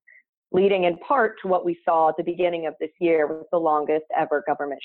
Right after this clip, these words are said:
shutdown. Just last week, though, Congress passed a funding supplemental bill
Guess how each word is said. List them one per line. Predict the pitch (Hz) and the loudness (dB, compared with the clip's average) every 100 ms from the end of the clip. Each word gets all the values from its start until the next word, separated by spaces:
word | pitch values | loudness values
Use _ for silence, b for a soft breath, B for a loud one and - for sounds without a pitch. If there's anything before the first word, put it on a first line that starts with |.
| - | -2
shutdown. | 151 - 80 - _ _ _ _ _ _ _ _ _ _ _ b b _ - | -2 -2 -6 -8 _ _ _ _ _ _ _ _ _ _ _ b b _ -2
Just | 254 285 | -2 0
last | 226 214 190 - | 0 0 0 -6
week, | 180 170 - | -4 -4 -2
though, | 160 160 - - | 0 0 -4 -2
Congress | 208 202 247 240 - | 0 0 -2 -4 -2
passed | 175 165 165 _ 185 | 0 0 -2 _ -2
a | 180 - | -2 0
funding | 214 220 247 233 220 | -2 0 0 -2 -2
supplemental | 190 190 170 165 190 170 | -2 0 0 0 0 0
bill | 156 147 90 | 2 0 -2